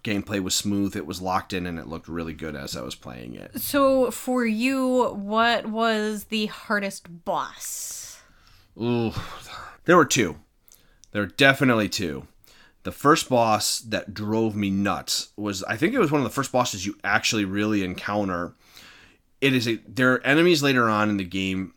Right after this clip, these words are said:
Speaker 1: that you f-, you fight more frequently later on, mind you,
Speaker 2: Mm-hmm.
Speaker 1: but you fight the first one. It's the head of security. He's possessed, and he rips, like, he basically, it makes a cyclone shield of concrete around him, so you can't get close to him.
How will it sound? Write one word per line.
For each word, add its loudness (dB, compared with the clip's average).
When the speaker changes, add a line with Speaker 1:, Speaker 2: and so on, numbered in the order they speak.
Speaker 1:
that -4
you -2
f-, -10
you -4
fight 6
more 2
frequently 0
later 0
on, 0
mind -4
you, -2
Speaker 2:
Mm-hmm. -2
Speaker 1:
but 0
you -2
fight 2
the -6
first -2
one. 2
It's -2
the -6
head 2
of 2
security. -2
He's 4
possessed, 2
and -2
he -2
rips, 0
like, -6
he 0
basically, 2
it -2
makes 0
a -4
cyclone 0
shield 2
of -8
concrete 0
around -4
him, -8
so -4
you 0
can't 0
get 0
close 0
to -6
him. -4